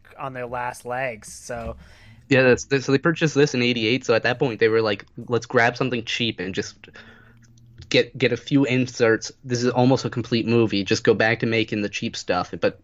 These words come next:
Speaker 2: they just couldn't hold on.
Speaker 1: Wow, that's crazy. Have you ever seen, there's, like, a really good Cannon Films, uh, documentary.
Speaker 2: Oh, yes, uh, Electric Boogaloo.
Speaker 1: Electric Boogaloo, yeah. Like, it's actually
Speaker 2: It is the Untold Story of Cannon Films, I think it's the subtitle.
Speaker 1: Yeah, it's called, like, The Wild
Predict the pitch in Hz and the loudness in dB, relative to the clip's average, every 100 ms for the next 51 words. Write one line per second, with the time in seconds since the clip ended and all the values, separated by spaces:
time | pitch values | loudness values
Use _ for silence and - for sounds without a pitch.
0 | - 107 107 - 117 107 101 110 104 107 | -6 -4 -4 -2 0 2 0 2 2 2
1 | 131 113 - _ _ - 123 139 180 156 | 0 -4 -12 _ _ -16 -6 0 2 2
2 | 156 - 151 165 143 175 240 339 311 277 | -2 -6 -6 -6 -4 0 2 2 -2 -6
3 | 254 202 190 208 233 226 156 175 175 160 | -6 0 0 0 -2 -4 -2 0 0 0
4 | 165 135 - 143 151 139 - 135 139 135 | 0 -2 -10 -8 -6 -8 -10 -8 -8 -10
5 | 127 117 - - - 120 117 113 117 - | -14 -16 -20 -20 -14 -14 -12 -12 -14 -14
6 | 120 107 123 117 98 90 - - _ - | -16 -16 -16 -18 -18 -20 -18 -18 _ 0
7 | 156 160 156 170 160 127 127 123 131 - | 4 6 6 4 4 4 4 2 -2 -4
8 | 135 127 110 95 147 151 147 139 131 131 | -4 -4 -4 -4 -4 -4 -6 -10 -14 -12
9 | 123 120 135 123 127 - 180 190 190 147 | -12 -8 -8 -8 -8 -2 0 2 -2 0
10 | 160 143 123 - _ _ _ 135 135 135 | -2 -2 -6 -8 _ _ _ -2 2 2
11 | 147 156 143 - 127 127 113 - 107 101 | 4 4 4 2 0 0 0 -2 -4 -4
12 | 90 101 82 92 92 98 90 - - 98 | -4 -6 -6 -8 -4 -4 -6 -6 2 2
13 | 85 - - - - 208 151 131 - 175 | 2 0 0 -2 0 2 2 0 -2 -2
14 | 170 160 - 151 135 156 180 208 214 | 0 -4 -4 -4 0 2 4 2 0